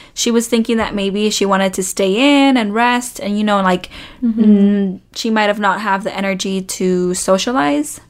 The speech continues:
Speaker 1: you
Speaker 2: Yeah,
Speaker 1: know?
Speaker 2: which, I mean, makes sense if she's, like, far along in her pregnancy or, like, maybe even the starting, 'cause I think she was,
Speaker 1: Yeah.
Speaker 2: like, in the starting point.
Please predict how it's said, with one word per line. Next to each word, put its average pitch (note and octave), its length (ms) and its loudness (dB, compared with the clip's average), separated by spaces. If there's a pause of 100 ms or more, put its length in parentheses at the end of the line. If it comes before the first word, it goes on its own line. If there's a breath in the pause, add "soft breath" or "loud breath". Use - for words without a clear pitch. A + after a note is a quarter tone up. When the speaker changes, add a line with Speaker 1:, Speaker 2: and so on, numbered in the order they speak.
Speaker 1:
you B3+ 80 -2
Speaker 2:
Yeah, B3 140 2
Speaker 1:
know? C#4 120 4
Speaker 2:
which, B3 140 -2
I D4 60 -2
mean, D#4+ 160 0
makes F#4 200 -2
sense B3 420 0
if A#3+ 100 0
she's, A#3 140 -8
like, A3 200 -2
far A3+ 160 2
along G#3+ 320 -2
in A3 80 0
her G#3+ 100 -2
pregnancy A3+ 480 -6
or, A#3+ 100 0
like, A3+ 160 0
maybe A#3+ 300 2
even C4 180 2
the A#3+ 80 0
starting, G#3+ 460 -2
'cause G#3+ 80 -6
I G#3+ 60 -4
think G#3+ 100 0
she G3 120 -2
was, F3+ 60 2
Speaker 1:
Yeah. G3+ 40 0
Speaker 2:
like, G3 100 -4
in G3 60 0
the F#3+ 80 0
starting G3 320 -2
point. F#3+ 320 -6